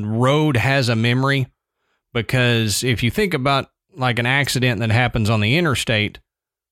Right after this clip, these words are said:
it's gonna back up the interstate even hours after it's clear, because people stopping to rubberneck and everything, there's seen, there's always that backup right there. And you can take this in the more grandiose scheme of,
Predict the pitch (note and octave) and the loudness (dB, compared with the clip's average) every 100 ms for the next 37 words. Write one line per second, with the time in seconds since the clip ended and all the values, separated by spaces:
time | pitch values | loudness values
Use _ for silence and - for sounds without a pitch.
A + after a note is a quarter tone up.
0 | _ _ A#2+ C3+ D#3 E3+ C#3+ A2+ A#2+ D3 | _ _ -4 -2 0 -2 -2 -2 -2 -2
1 | C3 D3 - A#2+ D#3 E3 A#2+ C3+ B2 G#2 | 0 -2 -2 -2 0 0 0 0 -2 0
2 | C3+ C3 A#2+ B2+ C3 A#2+ A2 A2 - F2+ | 0 0 0 0 0 0 0 0 -2 -8
3 | - - A3 E3+ C#3 C3 A2+ B2+ A#2+ - | -8 -4 0 0 0 -2 -4 -2 -4 -2
4 | B2+ - A#2 - B2 A#2+ B2 A#2 A2+ G#2 | -4 -4 -6 -2 -2 -2 -2 -2 -2 -2
5 | A#2 G#2+ B2 A#2 A#2 A2+ G#2+ A2 A2+ A2+ | -4 0 0 0 0 0 0 -2 -2 -2
6 | A2+ A2+ - D3 A#2+ B2 A2+ B2 C#3 C3+ | 0 -2 0 -2 0 0 0 0 0 2
7 | B2 G#2 A2 G#2+ A#2+ C3 - G#2+ - G2 | 0 0 -2 -2 -2 -2 -2 -6 -4 -6
8 | G2+ G2 F#2+ _ _ _ _ _ _ _ | -6 -8 -10 _ _ _ _ _ _ _
9 | _ - B2 A#2+ A2+ A2+ G#2+ _ _ _ | _ -2 0 2 2 0 -4 _ _ _
10 | _ - C3+ C3+ B2 C3+ B2 C#3 C3 B2+ | _ -4 -2 0 0 0 0 0 0 0
11 | A#2 A#2+ A#2 G2+ A#2+ B2+ A#2+ A2+ B2+ A#2+ | 2 0 0 0 0 2 2 2 2 2
12 | - - B2 A2+ A2 G#2+ A#2 A2 A2 G#2 | 0 0 0 2 0 -2 0 2 2 0
13 | F#2+ - | -2 -8